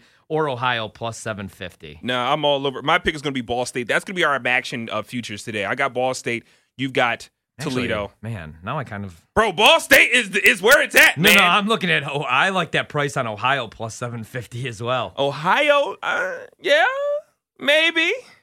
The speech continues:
Speaker 1: I mean, they just, they don't, the problem with them, like, so they're consistent, but they just don't rip off big plays. And in Maction, I want a team that could rip off big plays.
Speaker 2: They also suck on third downs.
Speaker 1: Yeah, they're, uh,
Speaker 2: They did get, uh,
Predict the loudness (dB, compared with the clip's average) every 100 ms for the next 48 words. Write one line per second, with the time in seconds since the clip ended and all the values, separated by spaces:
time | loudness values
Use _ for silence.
0 | _ -2 2 0 -2 -2 0 0 -2 -6
1 | -8 0 0 0 -2 -4 0 0 0 -2
2 | -4 -4 _ -8 -4 -4 -4 -4 -4 -6
3 | -6 -6 -6 -6 -4 -4 -4 -2 -4 -2
4 | -4 0 -2 -2 -4 -6 -6 -6 -4 -2
5 | -4 -4 -4 -2 0 0 -2 -4 0 0
6 | 0 -2 -2 0 -2 -6 -4 -2 -4 -4
7 | -8 -4 0 2 2 -2 0 0 0 -4
8 | -4 -4 -8 -12 -20 -20 _ _ -8 -4
9 | -2 -2 -2 -4 -4 0 2 4 2 2
10 | 4 4 4 2